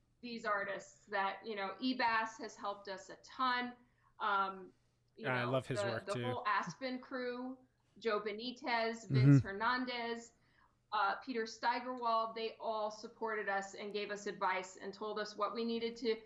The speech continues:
Speaker 1: who we needed to talk to and how we needed to <laughs> do, to do it. And, you know, we will always be grateful to them.
Speaker 3: That's great.
Speaker 2: Yeah, that's awesome. It's, uh, it's, it's good. Um, it's, it's a good story for, you know,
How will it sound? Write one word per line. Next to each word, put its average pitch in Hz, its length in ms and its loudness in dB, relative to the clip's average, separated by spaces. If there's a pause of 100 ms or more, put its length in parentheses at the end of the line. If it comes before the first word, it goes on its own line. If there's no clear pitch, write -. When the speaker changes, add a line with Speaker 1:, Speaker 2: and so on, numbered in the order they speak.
(300)
Speaker 1:
who 320 120 4
we 320 80 0
needed 320 280 0
to - 100 -20
talk 269 360 0
to 269 240 -4
and 220 160 -4
how 262 200 0
we 294 80 -6
needed 302 260 -4
to 403 100 -4
<laughs> - 60 -6
do, 427 80 4 (300)
to 359 140 -2
do 381 180 2
it. 285 240 -2 (100)
And, 269 120 -2 (220)
you 247 140 -8
know, 233 220 0 (100)
we 277 140 -4
will 254 260 -2
always 214 600 -4 (200)
be 240 120 -2
grateful 202 480 -4
to 190 60 -10
them. - 240 -8 (240)
Speaker 3:
That's 156 260 8
great. 139 580 4
Speaker 2:
Yeah, 139 240 0
that's 139 160 0
awesome. 127 280 0
It's, 131 160 -4
uh, 147 300 4
it's, 160 160 -4
it's - 220 -4
good. 190 200 10
Um, 147 400 8
it's, - 200 -6
it's - 120 -2
a 147 40 2
good 143 160 4
story 139 260 8
for, 120 320 2
you 123 140 -2
know, 113 140 0